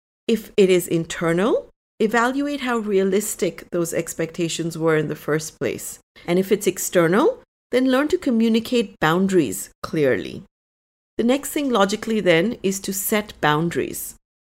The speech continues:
Boundaries help to set limits on what you will and what you will not accept, whether it's someone's expectations of your behavior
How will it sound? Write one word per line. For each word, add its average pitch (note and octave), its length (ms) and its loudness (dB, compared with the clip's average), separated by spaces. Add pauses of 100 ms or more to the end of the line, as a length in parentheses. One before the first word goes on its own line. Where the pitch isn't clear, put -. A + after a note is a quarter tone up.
(580)
Boundaries C#4+ 540 2
help F3 380 2
to G#3 100 -2
set G#3 300 -2
limits G3 680 0
on F#3+ 160 0
what F#3 240 2
you E3+ 180 -2
will F3 500 4 (220)
and A3 180 -2
what A3 200 -2
you B3+ 80 -2
will G3+ 200 2
not F#3+ 220 0
accept, - 640 -8 (440)
whether F#3+ 260 4
it's F#3+ 240 2
someone's G3+ 520 -2
expectations F#3 840 -2
of D#3+ 220 -8
your F3 140 0
behavior E3+ 760 0